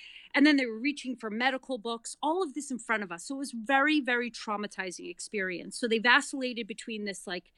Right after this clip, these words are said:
pretty intense medical terminology and then, uh, moved over to kind of, uh, platitudes. And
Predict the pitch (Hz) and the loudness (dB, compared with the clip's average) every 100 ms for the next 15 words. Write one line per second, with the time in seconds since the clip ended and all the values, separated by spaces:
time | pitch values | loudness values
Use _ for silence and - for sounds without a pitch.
0 | _ _ _ _ - 440 233 190 - 277 | _ _ _ _ 0 2 2 0 -6 -4
1 | 277 - - - 226 233 240 226 240 220 | -4 -6 -10 -8 -8 -6 -10 -8 -6 -2
2 | 208 196 214 208 - 208 196 196 190 _ | 2 2 2 0 -2 -4 -2 -4 -6 _
3 | _ _ _ _ 233 240 247 226 - _ | _ _ _ _ 2 4 4 0 -4 _
4 | _ - 110 117 214 240 262 202 254 240 | _ -16 -14 -8 0 2 4 4 4 4
5 | 226 220 - 247 190 _ _ _ _ _ | 0 0 0 0 0 _ _ _ _ _
6 | - - - - - 254 269 - - 285 | -20 -20 -20 -4 6 6 6 4 4 6
7 | 262 262 254 190 233 202 | 6 4 2 2 2 2